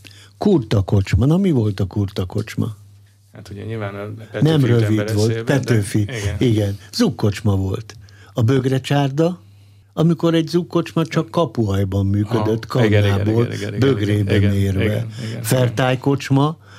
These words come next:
Speaker 1: ott csak bizonyos időszakokban mértek alkoholt.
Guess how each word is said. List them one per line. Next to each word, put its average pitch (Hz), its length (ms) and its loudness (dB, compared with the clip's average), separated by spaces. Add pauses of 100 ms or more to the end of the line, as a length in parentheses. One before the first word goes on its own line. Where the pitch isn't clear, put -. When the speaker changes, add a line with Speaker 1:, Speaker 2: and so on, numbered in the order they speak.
(220)
Speaker 1:
ott 139 160 0
csak 131 220 -2
bizonyos 127 460 0
időszakokban 101 880 0
mértek 98 560 0
alkoholt. 95 800 -2